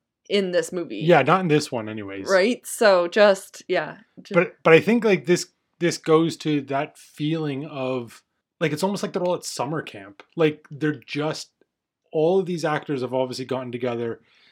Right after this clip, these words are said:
Speaker 2: I can only imagine that they all were, like, you know, their fees were probably millions and millions of dollars, and they all came together and just said, like, "Pay me scale," or whatever. Like,
Speaker 1: Yeah.
Speaker 2: "I, I don't need it." They all wanted to work with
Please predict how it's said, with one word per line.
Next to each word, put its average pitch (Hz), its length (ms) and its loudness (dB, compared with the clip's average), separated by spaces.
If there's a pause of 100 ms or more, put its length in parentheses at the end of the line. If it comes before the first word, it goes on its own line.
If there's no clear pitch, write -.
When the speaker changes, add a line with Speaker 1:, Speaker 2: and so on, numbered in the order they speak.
(240)
Speaker 2:
I 156 200 -6
can 147 100 -2
only 170 200 0
imagine 151 800 -2 (320)
that 151 180 -2
they 147 160 2
all 139 800 -2 (240)
were, 143 300 -2
like, 117 380 -8
you 143 40 -8
know, 113 200 -6
their 117 240 -4
fees 143 640 -8
were 123 80 -6
probably 123 520 -6
millions 120 360 -6
and 117 80 -8
millions 120 240 -8
of 123 60 -6
dollars, 113 280 -6
and 117 80 -10
they 127 80 -6
all 131 220 -4
came 127 160 -8
together 117 200 -4
and 110 80 -16
just 107 140 -14
said, 110 300 -12 (100)
like, 107 220 -18 (440)
"Pay 120 200 -8
me 113 120 -10
scale," 101 440 -14
or 101 40 -14
whatever. 101 300 -12
Like, 101 300 -14
Speaker 1:
Yeah. 208 220 -2 (280)
Speaker 2:
"I, 123 160 -8
I 127 120 -6
don't 123 180 -4
need 113 160 -6
it." 117 200 -4 (500)
They 156 120 8
all 156 300 8
wanted 156 240 2
to 135 80 -6
work 131 260 -6
with 139 220 -4